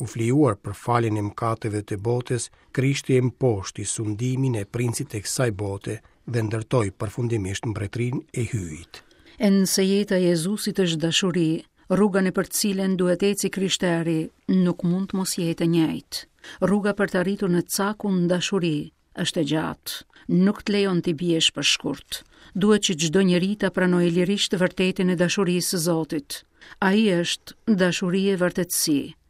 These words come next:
Speaker 2: As dashuria, as vërtetësia nuk mund t'imponohen kurrë. Trokasi në portën e zemrës e të mendjes, e atje ku mund të hyjnë,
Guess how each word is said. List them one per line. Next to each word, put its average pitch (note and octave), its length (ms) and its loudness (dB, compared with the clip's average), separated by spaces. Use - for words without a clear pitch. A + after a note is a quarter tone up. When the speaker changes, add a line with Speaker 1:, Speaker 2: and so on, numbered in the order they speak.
Speaker 2:
As F3+ 240 2
dashuria, F3+ 680 2
as D#3+ 100 -2
vërtetësia F3+ 800 0
nuk F3 240 0
mund G3 200 2
t'imponohen F3 680 4
kurrë. E3+ 560 -2
Trokasi G3 600 0
në F#3 160 2
portën F#3 400 2
e - 20 2
zemrës F#3+ 640 0
e G3 80 -2
të G#3 80 0
mendjes, D#3 520 4
e F3 420 4
atje G#3 400 0
ku G#3 80 -2
mund F3 240 2
të F3+ 120 -6
hyjnë, F3 340 4